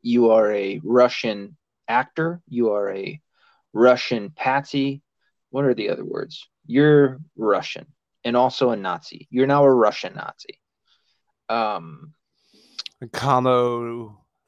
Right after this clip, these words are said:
Speaker 2: fascio.
Speaker 1: Yeah.
Speaker 2: <laughs>
Speaker 1: So
Speaker 2: Funny. Like,
Speaker 1: that's
Speaker 2: okay.
Speaker 1: interesting because I'm not on Ukraine's side. <laughs> I can tell you that much. Um,
Speaker 2: I'm not
Speaker 1: and I'm
Speaker 2: picking
Speaker 1: not
Speaker 2: either
Speaker 1: on
Speaker 2: one of them. I'm like, "Man, they're both bad guys.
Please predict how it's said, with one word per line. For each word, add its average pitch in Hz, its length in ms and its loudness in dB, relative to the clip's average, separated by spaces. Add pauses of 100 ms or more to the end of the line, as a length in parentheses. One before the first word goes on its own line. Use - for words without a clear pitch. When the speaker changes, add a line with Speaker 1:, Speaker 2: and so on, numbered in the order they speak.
(120)
Speaker 2:
fascio. 95 1000 -10 (340)
Speaker 1:
Yeah. 131 640 -10
Speaker 2:
<laughs> - 100 -16
Speaker 1:
So 127 640 -6
Speaker 2:
Funny. - 560 -14 (960)
Like, 113 380 -14 (120)
Speaker 1:
that's 131 140 -4
Speaker 2:
okay. - 420 -12
Speaker 1:
interesting 120 800 -2 (160)
because 113 560 0
I'm 147 220 2
not 190 160 4
on 139 200 4
Ukraine's 135 500 -2
side. - 300 -6 (260)
<laughs> 156 200 -4
I 170 100 0
can 135 180 -4
tell - 180 -2
you 127 80 2
that 123 200 2
much. 104 280 -8 (720)
Um, 107 640 2 (320)
Speaker 2:
I'm 151 140 0
not 208 260 4
Speaker 1:
and - 100 4
I'm - 40 4
Speaker 2:
picking 156 180 2
Speaker 1:
not 160 140 4
Speaker 2:
either 175 160 0
Speaker 1:
on 185 60 0
Speaker 2:
one 156 180 2
of 113 100 -4
them. 120 300 -2
I'm 117 120 -4
like, 110 160 -8
"Man, 117 200 -10
they're 107 120 -6
both 127 340 -6
bad 95 280 -6
guys. 80 400 -12